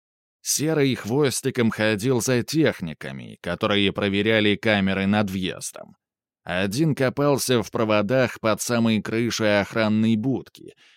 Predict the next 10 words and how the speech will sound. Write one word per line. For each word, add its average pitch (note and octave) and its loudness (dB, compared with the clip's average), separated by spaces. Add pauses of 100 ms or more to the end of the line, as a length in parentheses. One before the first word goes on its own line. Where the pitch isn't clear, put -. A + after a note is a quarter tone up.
(160)
а D2+ -6
сменный G#2 2
охранник, G2+ -2
сегодня G2 0
это F#2+ -2
был F#2+ -2
Колян, G2+ -2
держал A2 0
эту G#2 0
стремянку. - -6